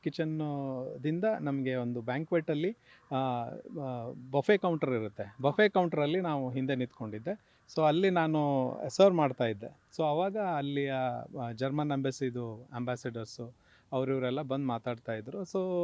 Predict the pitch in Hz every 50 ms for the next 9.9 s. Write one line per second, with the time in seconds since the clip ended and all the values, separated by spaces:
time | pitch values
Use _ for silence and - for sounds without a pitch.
0 | 170 170 - 151 151 170 170 - - 196 208 202 196 - 175 151 135 131 123 123
1 | - - - - 143 131 135 127 127 135 - 139 143 156 156 156 156 151 151 147
2 | 147 147 143 139 139 139 143 139 139 139 135 135 135 135 139 143 143 139 139 135
3 | 131 127 123 120 120 120 123 123 120 117 - 139 135 127 127 127 135 143 143 143
4 | 151 - - 151 123 117 123 123 117 110 139 143 - - - - 143 139 135 131
5 | 127 127 120 117 117 120 117 113 113 127 143 160 - - 180 147 139 131 123 123
6 | 120 120 123 - _ - - - _ - 127 123 - 180 170 - 156 131 123 123
7 | - 120 110 127 - 151 185 180 180 175 170 175 165 147 139 - 147 143 160 170
8 | 180 175 165 151 143 143 143 135 139 135 131 127 131 135 147 160 160 151 135 123
9 | - - 120 110 131 135 139 131 123 117 113 - 117 104 104 127 175